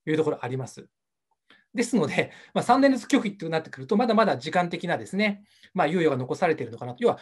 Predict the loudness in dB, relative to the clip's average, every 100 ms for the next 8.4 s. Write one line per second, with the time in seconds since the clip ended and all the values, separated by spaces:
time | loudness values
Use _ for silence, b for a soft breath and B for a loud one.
0 | B -2 0 4 4 4 2 0 0 0
1 | -2 B B 0 2 2 0 4 4 4
2 | 2 2 0 -4 -4 -2 -2 -4 B _
3 | -4 -2 -4 -8 -6 -2 0 2 2 0
4 | -2 0 -2 2 2 2 -4 -8 -2 0
5 | 0 0 -2 -2 -4 -4 -4 -4 -2 2
6 | 2 2 0 -2 -4 -2 -4 0 -2 -2
7 | -4 -2 -2 -2 -2 -2 -2 -8 -10 -8
8 | -4 -4 -4 -10